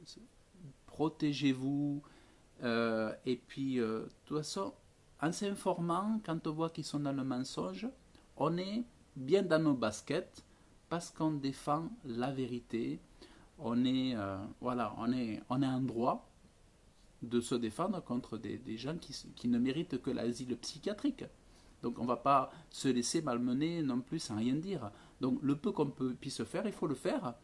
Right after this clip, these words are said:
et, et en faire un peu plus, un peu plus, un peu plus, un peu plus, c'est-à-dire, euh, ne pas se laisser empiéter, sinon, euh,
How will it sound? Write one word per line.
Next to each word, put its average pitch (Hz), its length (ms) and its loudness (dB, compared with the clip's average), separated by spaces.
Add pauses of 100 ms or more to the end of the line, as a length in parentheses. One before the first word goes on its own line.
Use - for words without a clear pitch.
(360)
et, 147 300 8 (180)
et 131 180 8
en 120 100 6
faire 226 260 2
un 156 120 2
peu 262 120 -2
plus, - 500 8 (140)
un 214 120 2
peu 190 120 -2
plus, 220 220 -2
un 170 40 -4
peu 160 120 -4
plus, 170 200 -4
un 147 60 0
peu 131 120 -2
plus, - 380 -2 (420)
c'est-à-dire, 165 320 2
euh, 165 260 4 (640)
ne 143 100 2
pas 220 160 2
se 208 160 0
laisser 156 420 -2 (100)
empiéter, 196 680 2
sinon, 185 500 -2
euh, 113 240 0